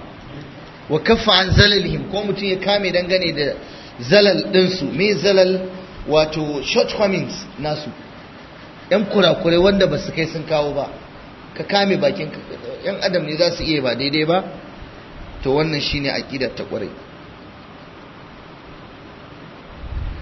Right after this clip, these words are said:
Wannan to, fa huwa ala tariqil istiqamati wal huda fi hadha al bab. Yana kai istiqama da shari'a a wannan babi,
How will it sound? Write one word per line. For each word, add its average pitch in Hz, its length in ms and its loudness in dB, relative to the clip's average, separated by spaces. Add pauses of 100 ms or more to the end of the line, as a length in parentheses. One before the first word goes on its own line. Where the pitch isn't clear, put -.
(200)
Wannan 220 440 8
to, 196 140 6
fa 190 100 6
huwa 196 300 6
ala 196 200 4
tariqil 196 400 6
istiqamati 185 840 2
wal 165 160 6
huda 170 500 4
fi 156 160 0
hadha 147 220 0
al 139 80 -2
bab. 135 160 0 (340)
Yana 175 200 4
kai 165 200 2
istiqama 165 440 0
da 143 80 -2
shari'a 147 360 2
a 117 60 0
wannan 135 340 -2
babi, 117 240 0